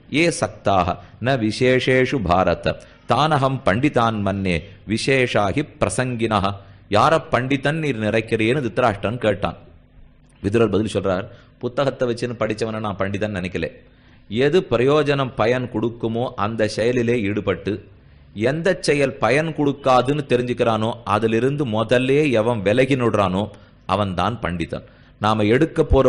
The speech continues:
ஓரோரு முயற்சியும் இதனால பயன் கிட்டுமா கிட்டாதான்னு கொஞ்சம் யோசிக்க வேண்டும். அது பயன் நல்ல பயனா இருக்கும் போல இருந்ததுன்னா செய்வோம். இது ஒன்னொன்னுத்துக்கும் யோசிச்சுட்டு இருக்க முடியுமான்னு நாம சொல்லுவோம்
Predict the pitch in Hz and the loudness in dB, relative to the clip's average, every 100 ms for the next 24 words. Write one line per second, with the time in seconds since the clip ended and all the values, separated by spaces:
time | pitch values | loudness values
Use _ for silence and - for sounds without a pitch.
0 | 117 101 127 135 131 92 90 - - 87 | 4 4 4 4 4 2 0 -2 -4 -4
1 | 104 - - - 117 127 131 135 160 175 | -4 -8 -20 -10 -4 -2 0 0 0 -2
2 | - 110 139 139 107 - 107 127 127 107 | 0 0 -2 -4 -8 -6 -6 -6 -6 -10
3 | - 107 98 101 110 143 117 117 120 143 | -4 -2 -2 -2 -4 -6 -6 -6 -8 -6
4 | 107 120 120 - 87 78 - - - - | -4 -4 -6 -6 -6 -6 -10 -16 -20 -20
5 | _ - - 113 113 - 113 143 156 104 | _ -20 -4 -2 -2 -2 0 0 0 -2
6 | 139 165 160 139 131 123 117 110 107 120 | -2 -2 -2 -2 -2 -2 -4 -4 0 2
7 | 131 113 104 98 117 - 92 87 82 - | 2 0 -2 -2 -4 -4 -4 -2 -6 -10
8 | - - - 120 120 123 165 185 180 180 | -20 -20 -12 -4 -2 0 0 0 -2 -2
9 | 180 196 143 170 170 151 135 127 123 117 | -2 2 4 4 2 -2 -2 -2 -2 0
10 | 117 139 117 95 104 104 82 | 0 0 -2 -2 -2 -2 -4